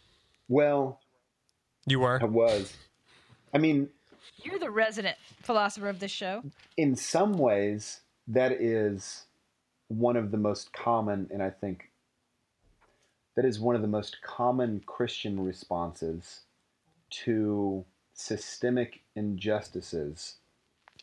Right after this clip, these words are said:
Speaker 1: is, it
Speaker 2: What is?
Speaker 1: is, um,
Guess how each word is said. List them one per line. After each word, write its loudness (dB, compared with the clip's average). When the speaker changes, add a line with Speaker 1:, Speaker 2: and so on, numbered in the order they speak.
Speaker 1:
is, 0
it 4
Speaker 2:
What 6
is? 4
Speaker 1:
is, -6
um, 0